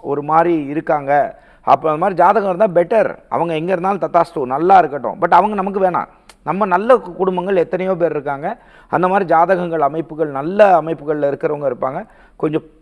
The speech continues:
patience and perseverance. இப்போ ஒரு ஜாதகமே இருக்கா, "ஏ, இருபத்தேழு வயசு ஆயிடுத்தா, ஐயோ, உடனே கல்யாணம் பண்ணுமே, என் சொந்தக்காரன் திட்டுவாங்களே, அவங்க திட்டுவாங்களே, இவங்க திட்டுவாங்களே." அப்படி இல்ல. நம்ம சுய ஜாதகத்துல முப்பத்தோரு வயசுக்கு அப்புறம் தான் கல்யாணம் ஆகணும்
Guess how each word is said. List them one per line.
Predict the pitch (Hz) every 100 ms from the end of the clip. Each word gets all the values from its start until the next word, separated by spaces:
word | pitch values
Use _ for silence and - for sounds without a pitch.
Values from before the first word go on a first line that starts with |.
| - _
patience | 185 220 220 185
and | 180 160
perseverance. | 143 156 131 101 -
இப்போ | -
ஒரு | 151 131
ஜாதகமே | 156 185 185 185
இருக்கா, | 185 170 165
"ஏ, | 135 156 170
இருபத்தேழு | 170 190 180 156
வயசு | 170 185 180
ஆயிடுத்தா, | 151
ஐயோ, | 131 165 185
உடனே | 208 143 170 208
கல்யாணம் | 170 185 202
பண்ணுமே, | 180 185 185 180 - -
என் | 135
சொந்தக்காரன் | 160 202 214 202
திட்டுவாங்களே, | 175 165 190 180 180 180 - _
அவங்க | 123 185 220
திட்டுவாங்களே, | 180 190 185 180 180
இவங்க | 175 208
திட்டுவாங்களே." | 175 175 170
அப்படி | 156 - 185
இல்ல. | 202 196 165 - - _ _ -
நம்ம | 127 180 190
சுய | - 190
ஜாதகத்துல | 196 202 190 180 170 175 190 202
முப்பத்தோரு | 170 160 185 185 180
வயசுக்கு | 170 175 175
அப்புறம் | 170 165
தான் | 175 185
கல்யாணம் | 165 170 170 160 151
ஆகணும் | 156 165